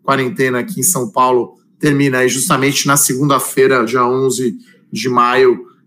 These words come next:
logo após o Dia das Mães, né? Então, a companhia rapidamente, eh, a Via Varejos, né, conseguiu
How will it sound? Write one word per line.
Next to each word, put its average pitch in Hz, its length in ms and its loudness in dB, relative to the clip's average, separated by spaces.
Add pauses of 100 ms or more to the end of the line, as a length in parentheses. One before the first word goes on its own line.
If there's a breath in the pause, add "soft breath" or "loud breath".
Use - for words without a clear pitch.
(140)
logo 143 340 2
após - 720 0 (280)
o 135 100 -4
Dia 127 240 -2
das 131 260 0
Mães, 117 320 -4
né? 131 160 -2
Então, 156 320 2
a 185 100 2
companhia 180 720 2 (260 loud breath)
rapidamente, 170 1400 2
eh, 127 560 -4
a 117 80 -4
Via 123 180 -2
Varejos, 127 720 -2
né, 127 160 -8
conseguiu 131 720 -4